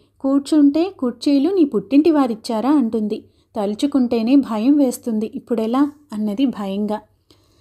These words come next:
"నాకు ట్రాన్స్‌ఫర్ వస్తే వద్దన్నాను, అంగీకరిస్తాను, నిశ్చింతగా ఉండు" అన్నాడు లేస్తూ.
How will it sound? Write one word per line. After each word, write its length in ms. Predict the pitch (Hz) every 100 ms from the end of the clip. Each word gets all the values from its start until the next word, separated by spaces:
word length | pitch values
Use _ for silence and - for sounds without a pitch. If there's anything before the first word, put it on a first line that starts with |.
| _ 226
"నాకు 400 | 196 - 254 330
ట్రాన్స్‌ఫర్ 600 | - 208 196 214 330 302
వస్తే 340 | 247 - 320
వద్దన్నాను, 680 | 277 208 294 294 254 208 -
అంగీకరిస్తాను, 1000 | 196 208 294 302 277 262 - 233 254 277 214
నిశ్చింతగా 600 | - - 269 277 294 269
ఉండు" 340 | 240 233 311 -
అన్నాడు 360 | 214 208 202 226
లేస్తూ. 480 | 240 202 202 -